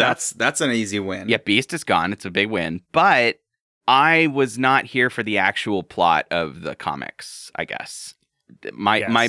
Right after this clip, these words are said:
Speaker 2: my perception of what we, so we read three issues so far, right? So obviously, it's the first three issues of Claremont's run.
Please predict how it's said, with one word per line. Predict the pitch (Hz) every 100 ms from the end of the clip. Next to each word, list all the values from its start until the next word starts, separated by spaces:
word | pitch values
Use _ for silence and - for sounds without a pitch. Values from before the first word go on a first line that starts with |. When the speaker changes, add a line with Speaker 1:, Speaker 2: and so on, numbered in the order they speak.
| 107
Speaker 2:
my | 78 120
perception | 120 117 - 160 - 156
of | 143 123 123
what | 110
we, | 117 98
so | 131
we |
read | 143 151
three | 143 117
issues | 85 - -
so | -
far, | - 73
right? | 110 -
So | 107
obviously, | 107 110 - 107 - _ -
it's | 170 175
the | -
first | 185 196 175
three | 180 180
issues | 175 170 165
of |
Claremont's | - 170 160 156 147
run. | 160 101